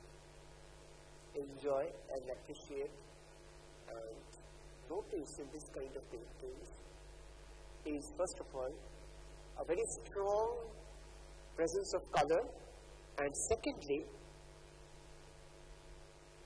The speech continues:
what Matisse eventually achieves after having kind of negotiated with color in a very different way through his practice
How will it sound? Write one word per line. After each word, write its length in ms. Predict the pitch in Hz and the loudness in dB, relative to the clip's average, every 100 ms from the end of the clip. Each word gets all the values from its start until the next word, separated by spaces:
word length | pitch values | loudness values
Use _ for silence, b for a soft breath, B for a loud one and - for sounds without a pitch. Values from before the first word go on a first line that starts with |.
| - - | -14 -4
what 220 | 147 170 175 - - - - | 6 8 6 0 -10 -12 -2
Matisse 380 | 156 165 196 - | 0 2 2 2
eventually 680 | 196 - 269 - 233 427 214 - - - - 415 | 2 0 -6 -2 0 2 2 -2 -8 -12 -6 -4
achieves 720 | - - 151 117 - - - - - - - - - - - - - - - - | -4 -6 -4 -4 -4 -4 -6 -10 -12 -12 -12 -12 -12 -12 -12 -12 -10 -10 -10 -4
after 360 | 147 - - 175 - | -2 -2 2 2 6
having 460 | 151 147 151 151 151 - - - - - - - - - - | 6 8 6 2 0 -6 -10 -10 -10 -10 -12 -12 -12 -12 -6
kind 220 | 147 127 | -4 -2
of 100 | 131 123 - - 135 | -2 -4 -8 -6 -4
negotiated 640 | 127 127 143 165 175 156 135 | 0 -2 0 0 0 -2 -2
with 100 | - - | -4 -2
color 220 | 123 127 | -2 0
in 160 | 123 123 | -2 -2
a 60 | |
very 180 | 131 160 | 2 2
different 380 | 143 - 139 - - | 2 -2 -4 -6 -2
way 140 | 123 123 - - - - - - - | 0 0 -4 -12 -12 -4 0 0 -2
through 180 | 165 147 135 | -2 0 0
his 320 | 131 - 104 - - - - - - - - | -2 -2 -8 -10 -12 -12 -12 -12 -12 -12 -2
practice 680 | 143 139 - 147 131 - | 0 0 -2 -4 -4 -6